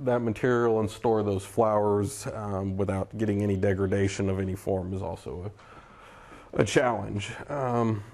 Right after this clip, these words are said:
there's mechanical equipment being developed, but it's not widely deployed at this point in time, and it's expensive.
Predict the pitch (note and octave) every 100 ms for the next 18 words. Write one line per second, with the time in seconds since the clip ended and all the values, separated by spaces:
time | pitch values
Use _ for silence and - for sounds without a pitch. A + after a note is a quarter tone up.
0 | B2+ - - _ _ C3+ C3 B2+ A#2+ B2
1 | A2+ D#3 C#3+ C#3 C3 A#2+ C3 B2 A#2+ A2+
2 | B2+ A#2 A2 G#2 A2 A2 A2 - - A2
3 | G2 G2+ G2 - A2+ G2+ - G2 G2 G2+
4 | G2+ G2 G2 - G#2+ G#2 G2 F#2 - -
5 | - G2+ C#2 - G2+ G2+ G2+ G2+ G2 -
6 | - - - F2 - - -